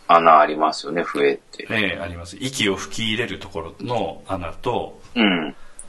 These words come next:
Speaker 1: で、指で押さえる穴と。
Speaker 2: ええ。横笛ですか、これは？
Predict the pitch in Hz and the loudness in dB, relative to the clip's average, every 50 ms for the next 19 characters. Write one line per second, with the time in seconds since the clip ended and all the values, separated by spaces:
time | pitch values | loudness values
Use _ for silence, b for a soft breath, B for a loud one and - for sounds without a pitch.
0 | - - 104 107 110 120 110 95 92 - 85 80 78 78 - 87 85 82 - 71 | -4 0 2 4 4 4 4 4 2 4 4 4 4 4 6 6 8 8 6 4
1 | 69 67 69 69 67 - - 69 - - 104 98 92 82 80 82 85 - - - | 0 0 0 -2 -4 -6 -8 -10 -8 -4 -4 -4 -4 -6 -8 -12 -16 -20 -20 -16
2 | - - 113 117 - 151 143 139 147 147 139 143 139 - - - - - - 95 | -8 -6 -4 -2 -2 -2 0 0 0 -2 -2 -4 -6 -8 -8 -10 -10 -12 -10 -10
3 | 92 - | -12 -12